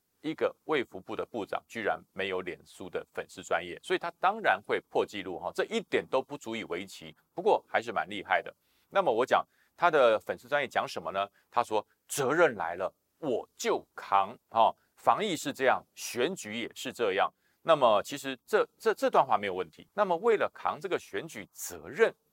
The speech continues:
你就辞卫福部的部长，你就离开了，呃，疫情指挥中心指挥官的位置，那这算不算落跑？啊，这算不算落跑？呃，如果就选举而言哈，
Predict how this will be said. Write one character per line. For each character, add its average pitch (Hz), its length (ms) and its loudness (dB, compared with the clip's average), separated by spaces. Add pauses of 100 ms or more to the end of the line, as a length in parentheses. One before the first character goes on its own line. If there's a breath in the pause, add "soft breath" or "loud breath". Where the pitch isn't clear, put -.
(220)
你 107 140 -8
就 143 280 -2
辞 - 580 -10 (360)
卫 139 140 2
福 98 140 -10
部 113 140 -8
的 92 80 -4
部 110 180 -8
长， - 180 -6 (120)
你 101 160 -12
就 117 300 0
离 98 200 -10
开 120 240 0
了， 98 240 2 (300)
呃， 85 320 -8
疫 127 120 -10
情 90 220 -16
指 85 140 -14
挥 104 120 -6
中 113 200 -6
心 117 180 -12
指 - 140 -14
挥 113 100 -14
官 139 140 0
的 151 80 -4
位 185 180 2
置， 95 200 -10 (320)
那 170 140 4
这 151 240 2 (140)
算 - 300 2
不 127 40 -6
算 104 200 0
落 92 160 4
跑？ - 180 -8 (240)
啊， 95 180 2
这 156 120 -6
算 185 180 -2
不 127 60 -10
算 131 160 2
落 117 120 6
跑？ - 240 -2 (380 soft breath)
呃， 92 400 -2
如 180 160 -4
果 - 160 2
就 143 240 0
选 113 480 -6
举 101 260 -14 (200)
而 95 180 -4
言 92 180 -6
哈， 87 320 -4